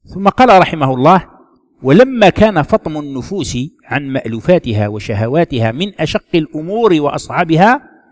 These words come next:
تأخر فرضه إلى وسط الإسلام بعد الهجرة." لا شك أن الصوم عبادة بدنية، وقد تتطلب شيئاً من الجهد، لا سيما عند بعض الناس.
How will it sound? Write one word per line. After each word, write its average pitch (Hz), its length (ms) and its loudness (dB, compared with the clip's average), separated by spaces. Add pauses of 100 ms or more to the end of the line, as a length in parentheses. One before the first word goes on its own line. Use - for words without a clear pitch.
(280)
تأخر - 640 -2
فرضه 147 540 -4
إلى 117 340 0
وسط 131 380 -6
الإسلام 123 680 -6
بعد 139 280 -6
الهجرة." 98 680 -6 (1400)
لا 117 100 -4
شك - 200 0
أن 156 200 -2
الصوم 170 480 -2 (1600)
عبادة 123 640 2
بدنية، 120 680 0 (800)
وقد 135 220 -2
تتطلب 196 560 0
شيئاً 254 280 -2
من 233 220 -4
الجهد، 180 600 0 (1040)
لا 131 80 -2
سيما 202 320 0
عند 135 160 0
بعض 110 220 2
الناس. - 580 -8